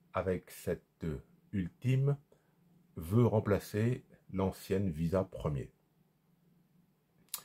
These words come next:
Pas besoin de justificatif de revenus. C'est quand même un avantage, à condition de choisir la carte à débit immédiat.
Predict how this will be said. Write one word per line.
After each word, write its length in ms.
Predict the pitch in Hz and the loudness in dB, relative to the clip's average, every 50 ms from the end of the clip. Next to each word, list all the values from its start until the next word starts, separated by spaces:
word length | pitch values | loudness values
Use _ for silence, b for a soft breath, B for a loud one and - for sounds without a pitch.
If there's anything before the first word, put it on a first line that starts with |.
| B B B B B B B _ _ _ _ | B B B B B B B _ _ _ _
Pas 160 | 143 147 135 | 6 6 6
besoin 580 | 107 98 107 95 90 85 87 87 95 117 131 135 - - - _ _ _ _ | 6 4 2 2 2 2 2 2 2 2 0 -2 -6 -14 -20 _ _ _ _
de 240 | 95 82 92 95 90 85 | -8 -4 -2 -2 -2 -2
justificatif 1300 | 73 71 78 95 135 131 - - - 113 - - 98 - - 82 - _ - 85 98 - - - - - - - - | -2 -2 2 2 2 0 0 -6 -10 -8 -6 -6 -6 -4 -6 -8 -8 _ -8 -8 -8 -8 -12 -20 -20 -20 -20 -6 0
de 200 | 120 123 120 123 - | 0 0 0 0 -4
revenus. 420 | - - 101 92 104 95 78 - - _ _ _ _ _ _ _ _ _ _ _ _ _ _ _ _ _ _ | -6 -8 -6 -4 -2 -4 -4 -6 -10 _ _ _ _ _ _ _ _ _ _ _ _ _ _ _ _ _ _
C'est 80 | _ | _
quand 160 | - 73 71 78 | -6 -2 0 0
même 320 | 87 95 95 85 76 69 b b b b b b b b b b b b b _ _ _ | 2 2 2 0 -2 -4 b b b b b b b b b b b b b _ _ _
un 100 | - 107 | -4 -2
avantage, 560 | 90 87 85 80 80 - - 67 - - - - _ _ _ _ _ _ _ _ _ _ _ _ _ _ _ _ _ - | 0 0 0 -2 -2 -4 -8 -12 -12 -18 -20 -20 _ _ _ _ _ _ _ _ _ _ _ _ _ _ _ _ _ 0
à 80 | 107 104 | 0 2
condition 720 | - 110 101 92 87 85 - - - 92 92 101 101 101 | 2 2 2 2 0 -2 -6 -6 -4 -2 -2 -2 -4 -4
de 200 | 95 87 80 98 | -4 0 2 2
choisir 640 | 95 - - 85 78 71 73 78 85 90 92 - - _ _ _ _ | 2 2 0 -2 -2 -2 -2 -2 -2 -4 -6 -8 -16 _ _ _ _
la 140 | 78 76 71 | -6 -6 -6
carte 420 | - - 78 82 - - - - - _ _ | -4 -2 -2 -2 -2 -4 -14 -20 -20 _ _
à 80 | - | -4
débit 340 | 80 82 76 73 95 104 - - _ | -2 -2 -2 -2 -4 -4 -6 -8 _
immédiat. 320 | 95 87 80 69 64 - | -6 -4 -4 -4 -4 -6